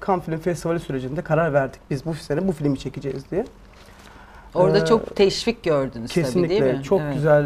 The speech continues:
Speaker 1: e, projeyi çok beğendiler. Çünkü, e, üç tane projeyle gitmemiz gerekiyordu bir sonraki projemizi anlatmamız için. E, bizim asıl hazırlandığımız ilk iki projemiz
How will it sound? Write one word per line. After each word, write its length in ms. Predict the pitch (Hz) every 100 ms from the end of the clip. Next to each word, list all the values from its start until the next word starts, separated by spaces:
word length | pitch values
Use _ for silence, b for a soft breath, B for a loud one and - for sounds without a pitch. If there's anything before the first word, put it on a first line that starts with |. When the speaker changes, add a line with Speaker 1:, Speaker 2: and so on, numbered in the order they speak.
| 139
Speaker 1:
e, 440 | 151 147 143 143 143
projeyi 320 | 165 151 147
çok 260 | 190 - 175
beğendiler. 500 | 147 131 127 156 190
Çünkü, 380 | 196 165 196 -
e, 180 | 175 175 156 -
üç 120 | -
tane 220 | - 180
projeyle 420 | 190 190 170 170 143
gitmemiz 380 | - 127 131
gerekiyordu 580 | 131 131 131 135 131 220 180
bir 60 |
sonraki 320 | 147 160 151 -
projemizi 400 | 147 135 139 135
anlatmamız 420 | 131 - 139 131
için. 200 | - 240 b b b b b -
E, 500 | 170 165 165 165 170 156
bizim 400 | 196 240 294 294 -
asıl 220 | 247 269
hazırlandığımız 680 | 196 202 202 190 190 247 294
ilk 200 | 269 240
iki 200 | 269 262
projemiz 500 | 185 143 127 120